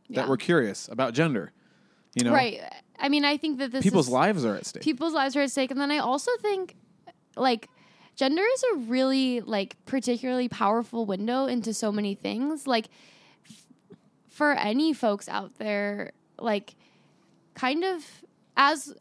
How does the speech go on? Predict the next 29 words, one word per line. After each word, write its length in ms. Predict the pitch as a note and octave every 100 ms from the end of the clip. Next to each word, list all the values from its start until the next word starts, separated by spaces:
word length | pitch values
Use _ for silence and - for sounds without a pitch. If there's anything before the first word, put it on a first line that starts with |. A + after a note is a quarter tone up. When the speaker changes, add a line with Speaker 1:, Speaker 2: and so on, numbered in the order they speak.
| -
Speaker 2:
as 260 | C#4 D#4+
you 160 | D#4+ C4 - _ _ _ _ _ _ _ _ _
grow 180 | C4+ B3+
into 140 | C#4+
yourself, 280 | D4+ C4 A#3+
I 140 | B3
think 340 | A#3+ C4+ C4+ -
having 460 | B3 A#3 C4+ C4 B3+
a, 640 | - A3 G#3 G3+ G3 A3 _ _
a 80 | A3+
sense 400 | - G#3 G#3 B3
of 100 | A#3
your 140 | A3
own 160 | G3+ G3
gender, 340 | G3 G3 A3+
a 80 | A3
sense 240 | G#3+ G#3+ G#3+
of 80 |
yourself, 560 | G3+ F#3+ - F#3+ A3+ -
gender, 500 | A3 A#3 C4+ C4+ C4 - - - _ _ -
uh, 100 | A3+
gender 320 | - C4 C#4
exploration, 880 | C4 - A3 G3 A3 A#3 C4+ B3+ A#3+
like, 200 | A3+ G#3+
that 120 | A#3+
whole 320 | - G#3+ C4
process 760 | C#4 - A3+ G#3+ A3 D4+ E4+ -
is 240 | - A#3+ G3
so 680 | - - A#3+ A#3+ B3 A#3+